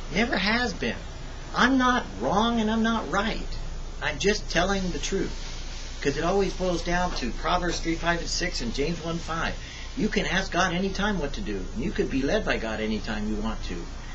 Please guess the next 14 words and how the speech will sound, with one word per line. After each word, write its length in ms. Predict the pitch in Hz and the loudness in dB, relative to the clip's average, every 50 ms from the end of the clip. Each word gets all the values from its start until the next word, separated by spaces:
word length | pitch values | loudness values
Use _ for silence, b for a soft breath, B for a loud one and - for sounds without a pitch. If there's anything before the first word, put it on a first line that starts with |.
| B B | B B
The 60 | 110 113 | -2 4
difference 340 | 190 226 220 214 185 - 175 | 4 6 6 6 4 4 4
is, 180 | 170 165 156 - | 2 2 2 0
are 260 | - 135 151 185 202 | -2 -2 0 2 2
you 260 | 208 214 226 220 202 | 2 2 4 4 4
and 160 | 165 139 139 | 4 4 8
will 160 | 170 208 226 | 8 8 8
you 220 | 214 180 143 151 156 | 8 4 0 0 -2
and 100 | 156 139 | -2 -2
can 260 | - 175 180 196 202 | 0 0 2 2 4
you 120 | 208 202 | 2 2
and 100 | 180 165 | 2 2
did 260 | 165 214 240 214 170 - | 2 2 2 2 2 0
you? 100 | - | -2